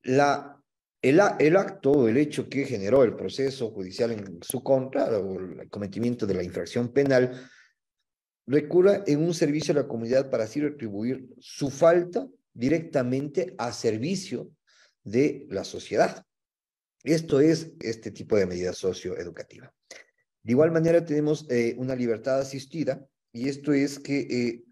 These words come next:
es una libertad condicional sin que tenga un internamiento directo alguno, pero, mm, con varias condiciones.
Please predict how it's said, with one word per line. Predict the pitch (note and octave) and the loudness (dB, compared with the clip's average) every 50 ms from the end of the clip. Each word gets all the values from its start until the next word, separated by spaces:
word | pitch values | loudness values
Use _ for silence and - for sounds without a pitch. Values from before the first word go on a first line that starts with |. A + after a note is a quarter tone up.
| _ - | _ -6
es | A#2+ C3+ C#3+ | -6 -4 -2
una | D#3+ D#3 | 0 0
libertad | D3 C3 A#2+ A2 - - C#3+ C#3+ D3+ D3+ - - - | 2 2 2 0 0 2 2 2 2 2 -2 -12 -12
condicional | - - A2+ A2+ A2+ A2 - B2 C3+ D3+ D#3 D3+ | -8 -8 -6 -6 -6 -8 -4 -2 0 0 0 0
sin | D3+ - E3 E3+ E3 | -2 -6 -8 -6 -4
que | D#3+ D3+ | -4 -4
tenga | - - D3 D3 D3 D#3 D#3 D#3 - - | -4 -4 -4 0 0 0 0 -2 -6 -10
un | - C3+ | -8 -8
internamiento | C#3+ C#3+ D3 D3 C#3 B2 A2+ A2+ G#2+ G#2 A2+ A#2+ A#2+ A#2+ B2 - D3 B2+ - | -6 -6 -6 -2 -2 0 0 0 -2 -4 -4 -4 -4 -6 -4 -4 -4 -4 -6
directo | - G#2 G#2+ A2 A2+ A#2 A2+ - - A2+ G2 | -6 -6 -4 -2 -2 -2 -4 -4 -2 0 0
alguno, | F#2+ G2+ B2 F#3 G#3+ E3 A#2 - - - _ _ _ _ _ _ _ _ _ _ _ _ | 2 2 4 4 4 4 0 -4 -8 -16 _ _ _ _ _ _ _ _ _ _ _ _
pero, | - F#3 G3 G#3+ G#3+ - - - - - | 4 6 6 6 4 0 -4 -10 -12 -10
mm, | C3+ C#3 C3+ B2+ B2+ B2+ B2 A#2 | -8 -6 -6 -4 -4 -4 -4 -4
con | A2+ - B2 A#2+ | -2 -2 -2 2
varias | B2 D3 E3 F3 D#3 D#3 - | 4 4 4 4 4 0 0
condiciones. | - A#2+ A2 G#2 G2+ G2 - - G#3 A#3 F3+ A#2 - - - - | -4 -8 -8 -6 -8 -6 -2 0 0 0 0 -4 -8 -12 -16 -20